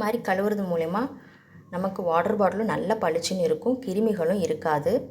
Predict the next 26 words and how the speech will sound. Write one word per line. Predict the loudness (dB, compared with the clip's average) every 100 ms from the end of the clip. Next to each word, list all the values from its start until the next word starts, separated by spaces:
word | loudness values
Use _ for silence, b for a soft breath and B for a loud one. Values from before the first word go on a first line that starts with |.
| -16 -20 -20 -20 -20 -20 _ b b b b b -20 _ -8
So | -6 -2
ட்ரை | -2 0
பண்ணி | 0 2 2
பாருங்க. | 2 2 0 0
இது | -2 0
நம்ம | 0 0 -2
ஸ்-, | -6 -14 -20 -20 -20
ஸ்கூலுக்கு | 0 2 2 2 0 0
பசங்களுக்கு | 0 -2 2 2
வாட்டர் | 4 2 2
பாட்டிலாம் | 2 0 -2
கொடுத்து | -4 -4
அனுப்புவோம். | -4 -2 0 -2 B B B B B B -18 -18 -2 2
அதை | 4 4
கழுவுறதுக்கும் | 4 6 4 4 4 4
இந்த | 4 0
மெத்தட் | 0 0 0 0
ரொம்ப | 0 0
யூஸ்ஃபுல்லா | -4 -4 -4 -4
இருக்கும் | -4 -6
ஃப்ரெண்ட்ஸ். | -2 -2 -2 -4
ட்ரை | -2 -2 0
பண்ணி | -2 -2
பாருங்க. | -2 -2 0 0 -2 -4 -14 -20 -20 _ -20 _ _ _ b b b b b _ _ _ _ _ -20 _ _ _ B B B B -6
அவ்வளோதான் | 2 2 4 0
ஃப்ரெண்ட்ஸ். | 0 0 0